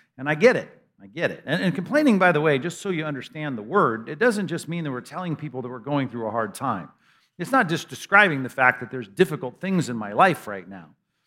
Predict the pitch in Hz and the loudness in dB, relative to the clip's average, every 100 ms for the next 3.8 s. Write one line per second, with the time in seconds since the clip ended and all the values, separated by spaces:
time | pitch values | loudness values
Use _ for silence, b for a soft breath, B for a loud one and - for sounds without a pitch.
0 | _ _ _ 143 247 269 214 151 151 127 | _ _ _ -4 2 6 6 2 -2 -2
1 | 185 170 131 - - 165 180 175 147 131 | 0 0 -4 -10 -4 2 2 2 -6 -6
2 | 123 117 107 b b 131 127 120 156 143 | -6 -6 -6 b b -4 0 4 4 4
3 | 95 - - - 117 110 101 92 | 0 -10 -18 -14 -12 -10 -12 -16